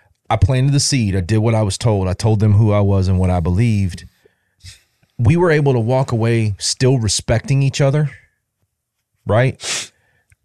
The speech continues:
And which, in my opinion, leaves the discourse open for further conversation, right? And, and I've had several of those over the last couple of weeks, right?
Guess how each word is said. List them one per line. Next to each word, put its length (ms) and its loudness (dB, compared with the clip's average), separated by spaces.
And 320 0
which, 260 0
in 100 4
my 200 2
opinion, 460 2
leaves 300 0
the 80 -4
discourse 580 -2
open 460 0
for 220 -4
further 440 0
conversation, 800 -4
right? 300 0
And, 300 0
and 160 0
I've 120 2
had 180 -2
several 420 0
of 60 0
those 200 -2
over 160 -2
the 60 -2
last 240 -4
couple 240 -6
of 80 -10
weeks, 300 -12
right? 240 -4